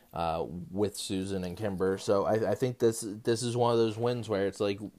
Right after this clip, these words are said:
well, you did this clean, and this is a statement, uh, win for you. I don't know who faces Deonna next. Um,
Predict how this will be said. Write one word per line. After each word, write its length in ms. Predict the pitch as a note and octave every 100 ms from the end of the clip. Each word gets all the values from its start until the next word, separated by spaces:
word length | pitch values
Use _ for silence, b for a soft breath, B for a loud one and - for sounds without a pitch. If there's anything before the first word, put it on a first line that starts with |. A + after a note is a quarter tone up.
| C#2
well, 280 | G2+ G#2+ A2+
you 140 | A2
did 300 | A2 A#2+ A#2+
this 220 | A#2+ A2+
clean, 720 | - - C#3+ C#3 G#2+ F#2+ F#2 G#2+ b b b b b b b _ _ _ _ _ -
and 200 | A#2+ A2
this 180 | A2 A2
is 140 | A2
a 80 | G#2
statement, 640 | - - A#2 A#2 G2+ F#2+ - - _ _ -
uh, 220 | F#2+ F#2
win 240 | F#2 G2 F#2
for 200 | - D#2+
you. 200 | D#2 C#2+ - B B -
I 100 | A2
don't 260 | B2 C#3 B2+
know 180 | C3+
who 200 | A2 A2+
faces 800 | G2+ G#2 G2+ - F#2+ F#2 - - _ -
Deonna 440 | G#2+ G#2 F2 F2 E2
next. 560 | F2 G2+ - - - - _ _ _ -
Um, 560 | E2+ E2+ E2+ D#2+ E2